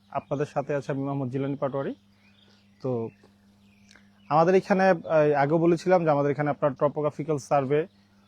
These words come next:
আর লেআউট এবং লেবেলিংয়ের কাজ হবে। তো আজকে তৃতীয় দিনের মতো আজকেও কাজ চলতেছে। একটা বিষয় খুব, এটা আমরা অনেকেই জানি, অনেকেই জানি না।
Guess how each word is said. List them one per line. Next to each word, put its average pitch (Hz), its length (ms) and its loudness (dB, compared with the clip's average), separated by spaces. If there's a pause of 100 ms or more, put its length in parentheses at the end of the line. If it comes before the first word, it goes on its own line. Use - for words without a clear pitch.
(140)
আর 135 160 2
লেআউট 143 460 4
এবং 135 300 -2 (540)
লেবেলিংয়ের 135 520 2
কাজ 135 280 2
হবে। 135 220 -2 (880)
তো 131 260 -4
আজকে 139 320 -2
তৃতীয় 160 300 0
দিনের 175 160 0
মতো 175 200 2
আজকেও 160 220 0
কাজ 156 140 4
চলতেছে। 160 440 -2 (3500)
একটা 175 380 10 (340)
বিষয় 180 560 2 (140)
খুব, 175 240 0 (520)
এটা 151 520 4
আমরা 143 360 2
অনেকেই 147 520 0
জানি, 139 400 2
অনেকেই 143 440 -2
জানি 127 240 0
না। 123 180 -6